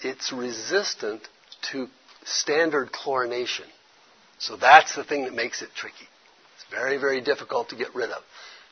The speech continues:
Very common cause of diarrheal outbreaks. And it's particularly bad for one group of people. Do you wanna say who that is?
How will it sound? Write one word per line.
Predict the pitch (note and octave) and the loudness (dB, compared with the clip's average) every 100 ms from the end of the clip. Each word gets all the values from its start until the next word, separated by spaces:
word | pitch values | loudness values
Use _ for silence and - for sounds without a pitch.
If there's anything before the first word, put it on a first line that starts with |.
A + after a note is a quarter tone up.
| _ | _
Very | G#2+ C#3+ C#3+ | -6 -2 -2
common | C#3 C#3+ C3+ B2+ B2+ | 0 2 2 2 -4
cause | - C3+ B2+ A#2 | -2 0 2 0
of | G#2+ G#2+ | -6 -2
diarrheal | A#2 A#2 A2 A2 G#2 - | 2 2 0 -4 -4 0
outbreaks. | A2+ A#2 A2+ A2+ - | 0 0 -6 -8 -8
And | A2+ | -8
it's | - | -14
particularly | - C#3 - G3 F#3 D#3+ C#3 | -10 -8 -2 0 4 4 2
bad | B2 C#3+ D3 C#3+ | 6 10 10 6
for | C#3+ A#2+ | -2 0
one | C#3 E3+ D#3 | 4 4 4
group | E3 E3+ | 0 0
of | D3 | -2
people. | - D#3+ F3 | -2 -4 -4
Do | D#3 | 2
you | |
wanna | C#3+ C#3+ | 4 2
say | - D3 | 2 0
who | C#3 D#3 | 0 4
that | D3 D3 | 4 6
is? | D#3 E3+ | 2 -4